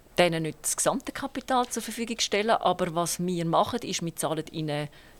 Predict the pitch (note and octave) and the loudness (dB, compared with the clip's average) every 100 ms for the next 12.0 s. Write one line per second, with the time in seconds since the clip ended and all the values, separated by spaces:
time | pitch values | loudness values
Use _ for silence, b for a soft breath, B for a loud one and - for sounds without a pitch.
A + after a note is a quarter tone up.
0 | - D#3+ - F3+ C#3 - F#3 A#3+ - G3 | 2 4 4 -4 0 2 2 2 -2 2
1 | F#3 G3+ - G#3+ G#3+ b b - E3+ G3 | 2 0 0 -2 -4 b b -2 4 4
2 | A3 - - F3+ F3+ - F3 E3 E3 F#3 | 4 0 2 4 4 2 -2 -4 -2 -2
3 | - D3+ D#3 - D#3+ D#3 D3 - - F3+ | 0 -2 -2 -4 -2 -2 -4 -4 -6 -8
4 | - - - E3 - - - D3+ D3 D3+ | -8 -6 -4 -4 -8 -6 -2 0 -2 -6
5 | - - C#3+ - - - - B B B | -8 -6 -4 -2 -4 -4 -10 B B B
6 | B B - F#3 F3 E3 - F3+ G3+ - | B B 4 4 0 -2 2 4 4 0
7 | F#3+ F#3 F#3 - - F#3 E3+ D#3+ F#3 - | -2 -2 -2 -2 -2 0 4 2 2 -2
8 | F#3 F#3 E3 D#3+ F3+ G3 G3 - b b | 0 0 0 0 0 0 -2 -6 b b
9 | b - E3 - - D#3 D#3 D3+ E3 D#3 | b -2 -2 -2 -4 -2 2 2 2 0
10 | - C#3+ E3+ F#3+ E3+ E3 D#3 D#3 D#3+ D#3+ | 2 4 6 6 2 0 -2 -2 0 -2
11 | D3+ - C#3 C#3 - F#3+ G3+ G3 F#3+ | -4 -6 -8 -4 2 2 4 0 0